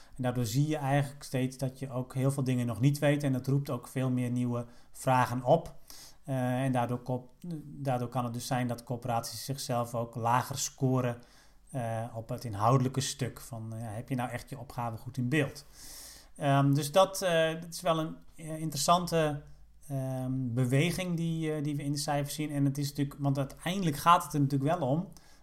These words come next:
Eh, al die randvoorwaardelijke zaken is leuk dat het op orde is, maar het moet uiteindelijk wel bijdragen tot,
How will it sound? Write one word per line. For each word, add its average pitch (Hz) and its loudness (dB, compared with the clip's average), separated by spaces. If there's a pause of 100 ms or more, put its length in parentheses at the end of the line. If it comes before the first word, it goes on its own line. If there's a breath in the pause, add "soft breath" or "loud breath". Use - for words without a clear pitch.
(100)
Eh, 127 -6
al 127 -2
die 131 2
randvoorwaardelijke 131 0
zaken 127 0
is 113 -4
leuk 143 2
dat 135 -2
het 131 -6
op - -12
orde 156 0
is, 123 -2
maar 123 -2
het - -6
moet 143 2
uiteindelijk 120 -4
wel 123 -2
bijdragen 127 0
tot, 147 -4